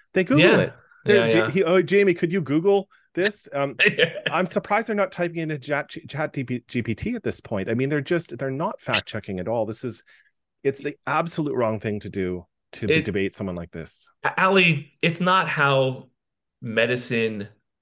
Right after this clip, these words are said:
Speaker 2: and practice in medicine is altered or changed. We don't debate in that sort of way.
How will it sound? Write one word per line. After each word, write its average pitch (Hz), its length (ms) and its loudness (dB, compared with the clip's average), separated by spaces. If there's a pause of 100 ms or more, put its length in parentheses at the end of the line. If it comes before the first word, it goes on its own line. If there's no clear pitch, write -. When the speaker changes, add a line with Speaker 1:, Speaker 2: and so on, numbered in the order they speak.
(160)
Speaker 2:
and 107 240 0
practice 127 460 -2
in 107 80 -4
medicine 101 600 -2 (280)
is 104 380 -2 (240)
altered 120 580 4
or 104 100 -2
changed. 80 520 -6 (380)
We 147 100 2
don't 165 360 0
debate 123 460 0
in 107 160 -2
that 92 240 0
sort 101 240 -2
of 90 140 -4
way. 87 480 0